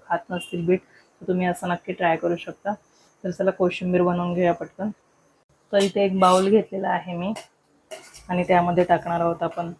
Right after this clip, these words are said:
सगळं आपण जे कट केलंय ते. त्याच्यामध्ये तुम्ही गाजर वगैरे असेल तुमच्याकडे तर ते पण टाकू शकता.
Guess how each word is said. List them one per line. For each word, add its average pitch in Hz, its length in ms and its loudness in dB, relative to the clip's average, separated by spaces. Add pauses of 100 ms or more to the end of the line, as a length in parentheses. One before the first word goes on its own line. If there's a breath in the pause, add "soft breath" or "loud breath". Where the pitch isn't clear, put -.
(880)
सगळं 180 260 0
आपण 175 260 0
जे 185 80 -2
कट 175 260 2 (160)
केलंय 170 240 2
ते. 180 200 -2
त्याच्यामध्ये 190 580 -2
तुम्ही 190 180 0
गाजर 175 360 6
वगैरे 175 300 2
असेल 170 300 -2
तुमच्याकडे 170 380 -6
तर 175 60 0
ते 175 120 -6
पण 170 200 -10
टाकू 160 260 -2
शकता. 175 320 -16